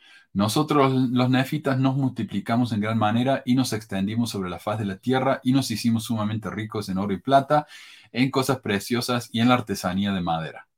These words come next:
en edificios y en maquinaria y también en hierro y cobre y bronce y acero, haciendo toda clase de herramientas de toda clase". Bueno, perdón. <laughs>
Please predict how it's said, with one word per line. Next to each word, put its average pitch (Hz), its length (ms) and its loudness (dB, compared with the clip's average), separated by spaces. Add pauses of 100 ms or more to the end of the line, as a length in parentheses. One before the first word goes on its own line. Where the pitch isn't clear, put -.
(360)
en 117 100 2
edificios 123 720 2
y 107 40 -6
en 110 80 -4
maquinaria 107 540 0
y 110 80 -4
también 92 320 -4
en 92 100 -2
hierro 104 320 -2
y 92 60 -4
cobre 123 480 0
y 95 160 -4
bronce 107 440 -4
y 98 60 0
acero, 120 480 -2 (360)
haciendo 113 380 2
toda 117 200 0
clase 117 260 0
de 110 60 0
herramientas 101 500 -2
de 92 100 -6
toda 92 220 -6
clase". - 300 -10 (160)
Bueno, - 180 -12 (880)
perdón. - 220 -18 (180)
<laughs> - 440 -4